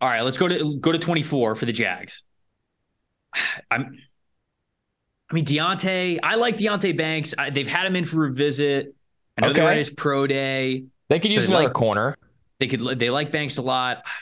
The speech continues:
Speaker 1: We've, we've had Branch here a ton.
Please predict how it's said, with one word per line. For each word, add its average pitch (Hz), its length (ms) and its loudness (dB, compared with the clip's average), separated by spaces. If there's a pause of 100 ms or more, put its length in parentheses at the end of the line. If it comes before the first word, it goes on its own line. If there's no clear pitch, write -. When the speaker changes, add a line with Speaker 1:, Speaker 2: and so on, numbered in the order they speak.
(3000)
Speaker 1:
We've, 202 240 2
we've 226 200 2
had 240 240 0
Branch 180 360 0
here 151 200 2
a 101 100 -2
ton. 165 520 -4